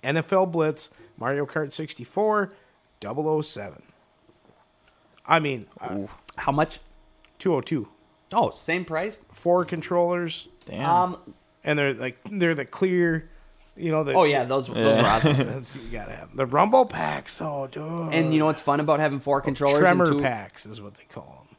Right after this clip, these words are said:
Speaker 3: What's fun about having four controllers and two Rumble Packs is that, um, you have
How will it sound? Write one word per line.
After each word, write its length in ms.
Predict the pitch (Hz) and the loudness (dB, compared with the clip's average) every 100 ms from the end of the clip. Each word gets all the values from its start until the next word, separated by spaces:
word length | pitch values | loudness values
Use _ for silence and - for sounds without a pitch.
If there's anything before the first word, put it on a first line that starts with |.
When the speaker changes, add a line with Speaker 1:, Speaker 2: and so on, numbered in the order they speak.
| - | -4
Speaker 3:
What's 180 | 147 147 | -2 0
fun 160 | 147 | 0
about 200 | 151 151 | 2 2
having 180 | 156 147 | 2 -2
four 220 | 127 135 | 0 0
controllers 500 | 143 139 131 120 131 | 0 -4 -2 -4 -4
and 120 | 127 | -10
two 140 | - 135 | -10 -6
Rumble 260 | 131 123 - | -4 -4 -4
Packs 360 | 147 143 147 | -2 -2 -4
is 160 | 131 117 | -10 -2
that, 320 | 120 113 - _ _ _ | -2 -2 -6 _ _ _
um, 500 | - 127 113 98 76 - _ _ _ - _ _ _ _ _ _ - | -4 -2 -2 -4 -12 -18 _ _ _ -20 _ _ _ _ _ _ -14
you 880 | 135 131 135 135 139 135 135 131 127 | -10 -6 -2 -2 -2 -2 -4 -6 -6
have 380 | 123 120 110 | -4 -4 -6